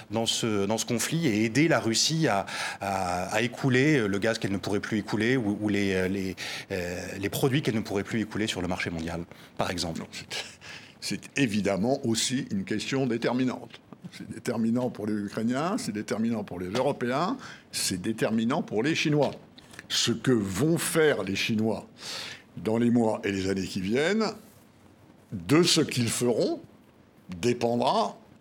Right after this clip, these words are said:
Speaker 2: une grande partie de l'organisation du monde dans cinq ans ou dans dix ans. Alors, pour l'instant, et je, j'ai beaucoup d'amis chinois, pour l'instant,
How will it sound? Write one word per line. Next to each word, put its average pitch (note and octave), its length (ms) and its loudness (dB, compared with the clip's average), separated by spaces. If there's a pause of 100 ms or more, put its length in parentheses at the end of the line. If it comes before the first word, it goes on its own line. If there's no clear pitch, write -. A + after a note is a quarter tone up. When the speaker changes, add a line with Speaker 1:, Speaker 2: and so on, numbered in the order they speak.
(140)
Speaker 2:
une G#2+ 140 0
grande E3+ 360 2
partie A3+ 460 0
de A2+ 160 -2
l'organisation A2+ 800 2
du A#2+ 120 2
monde E3+ 240 2
dans A2+ 140 0
cinq B2+ 260 -2
ans F#3 80 2
ou E3+ 80 0
dans B2 140 2
dix D3+ 180 2
ans. G#2 120 -2 (120)
Alors, F2 240 -6 (360)
pour D#3 160 4
l'instant, D3 500 4 (680)
et E2 160 -8
je, - 140 -2 (220)
j'ai - 200 -8 (160)
beaucoup - 360 -10
d'amis F#2 380 -2
chinois, F3 440 2
pour C#3+ 140 2
l'instant, C3+ 480 4